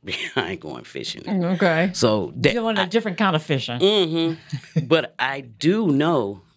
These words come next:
Speaker 1: that they both was in church.
Speaker 2: Mm-hmm.
Speaker 1: So th-, I know that's where, where all this sentimental and spiritualness inside of me comes from.
Speaker 2: Okay.
Speaker 1: Because it's in her background.
Speaker 2: So she got pregnant. That's with, but that's with your sister.
Speaker 1: The oldest girl, yes.
Speaker 2: Okay.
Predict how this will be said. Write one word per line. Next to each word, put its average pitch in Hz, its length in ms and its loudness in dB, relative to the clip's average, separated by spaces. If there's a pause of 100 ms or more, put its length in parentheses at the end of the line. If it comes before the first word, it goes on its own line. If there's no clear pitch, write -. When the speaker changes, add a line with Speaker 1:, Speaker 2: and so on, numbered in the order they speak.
Speaker 1:
that 117 240 -2
they 117 100 -2
both 107 280 -2
was 104 220 -4
in 92 100 -4
church. - 500 -8
Speaker 2:
Mm-hmm. 131 320 -4 (120)
Speaker 1:
So 107 220 -6
th-, - 180 -10
I 123 100 -2
know 123 200 0
that's 113 200 -2
where, 82 340 -6
where 92 160 -8
all 90 160 -6
this - 280 -12 (360)
sentimental 110 760 -4
and 87 100 -6
spiritualness 95 800 -8 (240)
inside 98 520 -10
of - 40 -12
me - 120 -14
comes 95 340 -14
from. - 320 -16 (200)
Speaker 2:
Okay. 156 380 -10
Speaker 1:
Because - 560 -12
it's 107 180 -8
in 80 120 -10
her 82 120 -14
background. 71 520 -12 (340)
Speaker 2:
So 175 140 -2
she 302 220 -2
got 294 200 -2
pregnant. 175 440 -2 (100)
That's 175 340 -4
with, 156 300 -4
but - 180 -10
that's 160 240 -8
with 143 140 -8
your 131 100 -4
sister. - 400 -8 (300)
Speaker 1:
The 104 100 -2
oldest 90 420 -4
girl, 82 220 -6
yes. - 500 -10
Speaker 2:
Okay. 131 140 -12